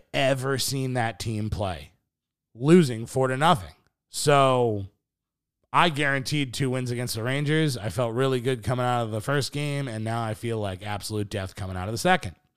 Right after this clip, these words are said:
So hopefully we can figure it out against the Pens. We've got two big games coming up. Think there will be another game we'll be able to talk about. So me and Batch will talk to you about the Bruins.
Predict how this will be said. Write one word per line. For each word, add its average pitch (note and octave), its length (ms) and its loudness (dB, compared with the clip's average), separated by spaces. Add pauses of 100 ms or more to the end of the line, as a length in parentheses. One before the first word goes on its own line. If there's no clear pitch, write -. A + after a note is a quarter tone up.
(380)
So B2+ 380 4
hopefully F3 360 6
we E3 120 6
can C#3 140 -2
figure D3+ 260 0
it D3 60 4
out D3+ 140 4
against C#3 240 -2
the - 60 -2
Pens. E3 420 2
We've G#2+ 100 -4
got A#2 200 -2
two E3+ 160 6
big C#3 240 0
games D3+ 300 -2
coming C3+ 280 -2
up. D#3 260 0 (280)
Think D#3 240 -2
there D#3 140 4
will C3 100 2
be C3 140 0
another D#3 320 0
game C#3+ 240 -2
we'll C3+ 100 4
be B2+ 160 0
able B2 160 0
to A2+ 60 -8
talk B2 340 -2
about. A2+ 340 0
So A2 260 -2
me D#3 520 0
and C3 160 -2
Batch C#3 520 2 (360)
will G#2+ 160 -4
talk C#3 400 -2
to C3 120 -6
you B2+ 260 -2
about G#2 340 -4
the C#3 80 -2
Bruins. F#2+ 760 -6